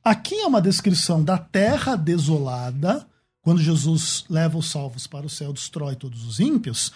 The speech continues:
a terra fica desolada, só quem fica aqui é o diabo e os seus anjos,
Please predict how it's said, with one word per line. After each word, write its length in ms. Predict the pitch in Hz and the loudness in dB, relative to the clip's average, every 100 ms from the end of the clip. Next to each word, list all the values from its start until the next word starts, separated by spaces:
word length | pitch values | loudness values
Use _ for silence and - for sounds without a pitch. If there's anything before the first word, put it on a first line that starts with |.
| - _ - | -14 _ -6
a 60 | |
terra 180 | 151 160 | 2 2
fica 160 | 160 165 | 2 0
desolada, 540 | 139 196 247 185 208 | 0 0 2 2 0
só 160 | - 269 | -2 -2
quem 160 | 208 | 0
fica 180 | 185 156 | 0 0
aqui 140 | 160 160 | 0 0
é 20 | |
o 60 | |
diabo 360 | 160 254 185 165 | 0 0 0 2
e 40 | |
os 80 | 214 | 0
seus 240 | 262 294 220 | -2 -2 2
anjos, 420 | 196 196 247 | 2 2 -2